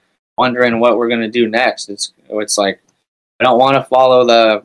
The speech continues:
the hype and do everything that's, that's out there right now, 'cause there's so much of it with the runts and gelatos and everything. So it's trying to find something new that, that is, like,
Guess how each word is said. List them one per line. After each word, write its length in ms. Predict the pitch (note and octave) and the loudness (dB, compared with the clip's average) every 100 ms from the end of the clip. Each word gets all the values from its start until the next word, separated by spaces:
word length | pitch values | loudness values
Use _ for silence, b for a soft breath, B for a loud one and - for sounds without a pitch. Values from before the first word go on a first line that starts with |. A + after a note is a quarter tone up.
| _ | _
the 100 | - | -4
hype 340 | G#2 A#2+ B2+ B2 | -2 0 -2 -2
and 120 | A2 | -4
do 160 | G#2+ A#2 | 0 2
everything 520 | A#2 A#2 A2+ A#2 A2+ | 2 0 0 0 0
that's, 420 | G#2+ A2 - - _ | -4 -4 -8 -10 _
that's 200 | - G#2 | -4 -4
out 240 | - B2 B2+ | 0 -2 0
there 140 | A#2+ | 0
right 220 | A2 G#2+ G2+ | 2 2 0
now, 240 | G#2+ A2 | -2 -2
'cause 200 | G#2 G2 | -4 -10
there's 160 | G#2 - | -8 -2
so 160 | A2 | -2
much 280 | G#2+ A#2 - | 0 -2 -4
of 120 | G2+ | -2
it 220 | G2+ G2+ - _ - | -2 -2 -6 _ -8
with 160 | G#2+ | -6
the 100 | - | -4
runts 340 | G2+ G#2+ G#2+ - | -2 -2 -2 -6
and 120 | G#2 | -6
gelatos 560 | G#2 G2+ G#2+ G#2+ G#2+ G#2+ | -4 0 0 0 -4 -8
and 200 | G#2 G#2 _ _ _ _ _ | -16 -20 _ _ _ _ _
everything. 420 | A#2 A2+ A2 G#2 G2+ | -4 -2 -2 -6 -6
So 280 | G#2 G2 - _ _ _ _ _ _ _ _ | -8 -10 -12 _ _ _ _ _ _ _ _
it's 160 | G#2 - | -8 -4
trying 200 | C3 B2 | -2 -2
to 60 | A#2 | 0
find 260 | B2 A#2+ | -2 -2
something 300 | G#2+ A#2 G#2+ | -2 -4 -4
new 220 | A2 A#2 | -2 0
that, 240 | A2+ G#2+ - _ _ _ _ _ _ | 2 0 -4 _ _ _ _ _ _
that 180 | A2 G#2 | -2 0
is, 220 | G#2+ G2+ | -2 -2
like, 220 | A2 G2 | -4 -4